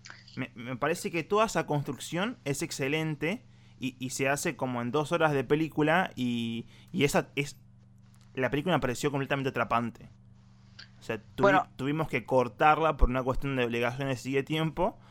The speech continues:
Speaker 1: pero me hubiera encantado verla completa.
Speaker 2: Bueno,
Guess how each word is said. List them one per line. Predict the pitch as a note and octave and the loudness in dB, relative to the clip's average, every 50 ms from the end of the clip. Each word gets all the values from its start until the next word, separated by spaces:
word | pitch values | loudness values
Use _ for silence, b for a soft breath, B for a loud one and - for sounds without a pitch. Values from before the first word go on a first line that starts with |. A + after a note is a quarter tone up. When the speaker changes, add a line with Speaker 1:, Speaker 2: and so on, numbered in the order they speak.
| b b b b - - | b b b b -16 -2
Speaker 1:
pero | - B2+ A#2+ | 0 0 0
me | A#2+ A#2 A2+ | 2 0 0
hubiera | A#2 B2+ C3+ C#3 B2+ | 0 2 2 2 2
encantado | A#2+ A#2 - B2 A#2+ A2+ D3 C#3+ C3+ B2 | 2 0 -2 -2 -2 2 2 4 4 4
verla | A#2 A#2+ B2+ B2+ A#2 | 4 4 2 2 2
completa. | A#2 A#2+ A#2 A2+ B2+ B2 A#2+ - A2+ A2 B2 - - - - - - - - - b b b b b b b b | 0 -2 -2 -2 0 -2 -2 -2 -4 -10 -10 -14 -18 -20 -20 -20 -20 -20 -20 -20 b b b b b b b b
Speaker 2:
Bueno, | G3+ G3+ G3 | 2 4 4